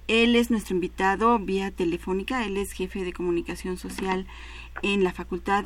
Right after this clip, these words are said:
de Medicina Veterinaria y Zootecnia, además de ser especialista en reproducción animal. Bienvenido, le damos la bienvenida, doctor Carlos Esquivel.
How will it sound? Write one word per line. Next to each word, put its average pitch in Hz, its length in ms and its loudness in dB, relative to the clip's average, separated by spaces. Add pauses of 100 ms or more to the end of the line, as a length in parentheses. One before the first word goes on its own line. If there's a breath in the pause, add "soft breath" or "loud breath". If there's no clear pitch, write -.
de 175 180 0
Medicina 175 440 2
Veterinaria 180 540 -2
y - 20 -4
Zootecnia, 190 680 -4
además 180 580 -4 (360 loud breath)
de 220 500 6
ser 196 160 2
especialista 190 680 -2
en 170 140 0
reproducción 170 800 -4
animal. 170 640 2 (320 loud breath)
Bienvenido, 208 520 6
le 220 100 2
damos 247 240 6
la 214 100 2
bienvenida, 185 460 2
doctor 196 320 -2
Carlos 202 320 -4
Esquivel. 196 420 -2